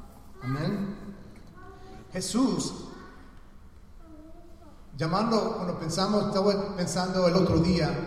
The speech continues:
am-, eh, la semana pasada, mi hija Me compartió, fuimos a, a la, a la tienda ese domingo en la mañana. Eso es algo que no pude hacer natural, pero ahora que estamos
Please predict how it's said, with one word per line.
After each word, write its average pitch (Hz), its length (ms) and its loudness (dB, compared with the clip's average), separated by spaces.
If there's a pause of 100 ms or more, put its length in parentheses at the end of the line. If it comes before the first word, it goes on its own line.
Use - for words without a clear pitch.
(220)
am-, 147 480 -8
eh, 143 180 -10
la 143 120 -10
semana 175 280 -6
pasada, 180 360 0
mi 196 220 2
hija 143 360 -4 (1200)
Me 156 100 -6
compartió, 165 440 0
fuimos 180 280 2
a, 170 220 -2
a - 20 -4
la, 139 160 -6 (160)
a - 40 -8
la 139 160 -6
tienda 175 320 -6 (600)
ese 165 220 -4
domingo 151 300 0
en 151 60 0
la 143 60 -2
mañana. 147 600 -4
Eso 147 140 -10
es 139 40 -8
algo - 180 -8
que 139 100 -10
no 131 360 -8 (380)
pude 139 160 -10
hacer 131 280 -6
natural, 127 580 -8
pero 120 160 -10
ahora 127 220 -10
que 131 80 -10
estamos 131 560 -8